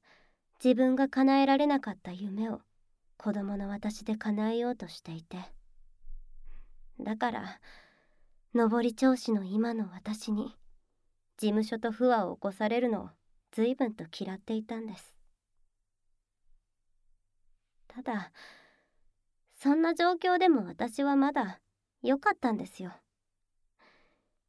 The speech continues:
嫌味や暴言を言われるだけなら、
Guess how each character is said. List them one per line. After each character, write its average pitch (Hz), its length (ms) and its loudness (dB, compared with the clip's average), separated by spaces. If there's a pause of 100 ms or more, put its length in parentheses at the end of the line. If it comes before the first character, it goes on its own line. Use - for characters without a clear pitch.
(480)
嫌 214 260 2
味 220 160 2
や 196 140 -2
暴 214 280 2
言 233 280 0
を 180 60 -6
言 180 140 -8
わ 196 120 -2
れ 214 120 0
る 226 120 -2
だ 214 120 0
け 262 140 0
な 262 140 2
ら、 180 240 -8